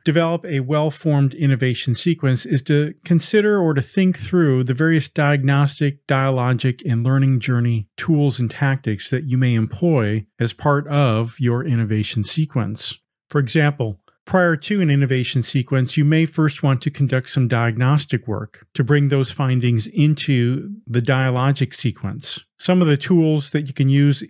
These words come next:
to perform your diagnostics include conducting dialogic interviews, doing narrative harvesting, conducting surveys, conducting focus groups,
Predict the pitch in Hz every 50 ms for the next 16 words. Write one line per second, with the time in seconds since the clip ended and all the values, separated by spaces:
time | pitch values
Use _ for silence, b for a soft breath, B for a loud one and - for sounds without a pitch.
0 | - - 165 151 - 147 143 - 175 165 175 180 160 139 120 131 117 117 117 113
1 | 117 113 113 120 127 - 160 143 - - 147 123 120 - 151 139 131 123 - 135
2 | 127 135 127 123 - 135 123 117 110 120 117 117 120 113 113 113 120 131 123 -
3 | 143 - 156 143 143 135 127 139 143 143 139 139 139 139 - - - _ _ _
4 | _ _ _ _ _ _ _ _ _ _ - - 143 135 127 120 120 120 120 123
5 | 127 123 123 - - - 139 131 117 139 131 - - - 139 127 127 131 131 127
6 | - _ _ _ _ _ _ _ _ _ - - 147 151 156 143 - 156 143 131
7 | - - 170 156 156 151 156 151 151 156 160 151 - - - - _ _ _ _
8 | _ _ _ _ _ _ _ - 151 143 160 151 - - 139 131 - - 160 156
9 | 147 - 160 - - - 160 156 151 156 143 - - - - -